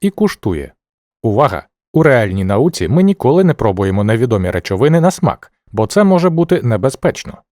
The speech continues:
Натомість ми використовуємо модельні об'єкти або прилади для дослідження складу. На експерименті дослідження не завершується,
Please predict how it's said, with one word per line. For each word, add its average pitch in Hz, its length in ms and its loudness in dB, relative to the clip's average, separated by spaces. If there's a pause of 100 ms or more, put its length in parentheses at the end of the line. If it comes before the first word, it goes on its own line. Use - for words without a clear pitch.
(300)
Натомість 113 580 0
ми 165 100 4
використовуємо 180 880 2
модельні 110 480 0
об'єкти 110 600 -4
або 123 240 0
прилади 190 460 2
для 135 240 0
дослідження 107 680 0
складу. 117 480 -4 (340)
На 123 120 -4
експерименті 110 880 -6
дослідження 175 720 -4
не 160 160 -2
завершується, 131 800 -6